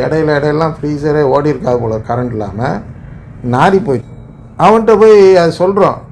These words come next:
"இல்ல, இல்ல, எங்க கடையில இப்படி தான் வைப்போம், வேணா சாப்பிடு, இல்லைன்னா போனா," அவன் அடிச்சு வரட்டு விட்டான்.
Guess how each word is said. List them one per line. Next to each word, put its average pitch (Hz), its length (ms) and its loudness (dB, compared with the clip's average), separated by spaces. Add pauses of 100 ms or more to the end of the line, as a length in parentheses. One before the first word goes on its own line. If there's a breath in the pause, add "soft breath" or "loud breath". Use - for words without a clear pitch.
"இல்ல, 190 180 -2
இல்ல, 180 80 2 (100)
எங்க 180 180 -4
கடையில 175 260 2
இப்படி 170 180 -6
தான் 170 140 2
வைப்போம், 160 240 -2
வேணா 160 280 0
சாப்பிடு, 151 200 0
இல்லைன்னா 147 240 -2 (120)
போனா," 151 260 0
அவன் 156 160 2
அடிச்சு 139 240 -2
வரட்டு 131 220 -2
விட்டான். - 260 -12